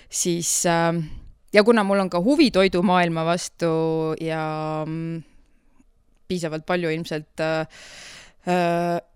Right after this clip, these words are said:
energiat, et, äh, sellist ettevõtmist kätte võtta, et, äh, siis ongi need, äh, ohjad, äh, niimoodi vaikselt tasapisi minu kätte liikunud.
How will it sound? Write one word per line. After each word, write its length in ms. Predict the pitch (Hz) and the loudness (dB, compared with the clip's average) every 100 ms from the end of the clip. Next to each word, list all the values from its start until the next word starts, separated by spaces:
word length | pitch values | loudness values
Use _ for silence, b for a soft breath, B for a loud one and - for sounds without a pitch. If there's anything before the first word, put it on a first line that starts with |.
| - | 2
energiat, 800 | 220 339 381 262 226 220 - - - | 6 6 4 6 4 4 -10 -12 -4
et, 240 | 202 190 - | -2 -2 0
äh, 260 | 190 185 190 | 2 4 2
sellist 400 | 196 196 185 - | 0 -2 -4 -2
ettevõtmist 560 | 202 - 208 214 214 - | -2 0 -2 -2 -4 0
kätte 300 | 330 - 240 | 0 2 0
võtta, 300 | 233 - 226 | 0 2 2
et, 300 | 233 - - | 2 -4 0
äh, 300 | 254 254 262 | 2 4 2
siis 220 | 247 247 226 | 2 0 0
ongi 240 | 226 233 | 2 2
need, 280 | 240 220 202 | 2 0 0
äh, 160 | 190 185 | 0 2
ohjad, 400 | 208 220 185 - | 2 4 2 0
äh, 360 | 175 175 175 175 170 | 0 2 2 0 -2
niimoodi 640 | 175 180 180 175 180 180 | -6 -4 -4 -2 -2 0
vaikselt 300 | 190 208 220 | 0 0 -2
tasapisi 400 | 190 190 185 185 | -2 -2 -2 0
minu 220 | 240 196 - | 0 0 -4
kätte 240 | - - | -10 -8
liikunud. 520 | 143 - - 139 143 | -8 -8 -8 -8 -8